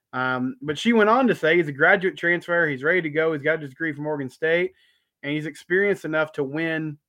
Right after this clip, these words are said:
the starting job. He is totally over his injury and has one year of eligibility.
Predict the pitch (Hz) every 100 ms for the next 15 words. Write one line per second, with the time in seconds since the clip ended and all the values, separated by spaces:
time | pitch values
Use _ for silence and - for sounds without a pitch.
0 | _ _ _ _ _ _ _ - 143 175
1 | 165 147 131 165 123 110 123 - 170 175
2 | 165 156 151 143 143 139 135 135 127 -
3 | _ _ _ 123 131 120 120 139 147 143
4 | 135 135 131 123 _ - - 123 127 123
5 | 123 185 135 90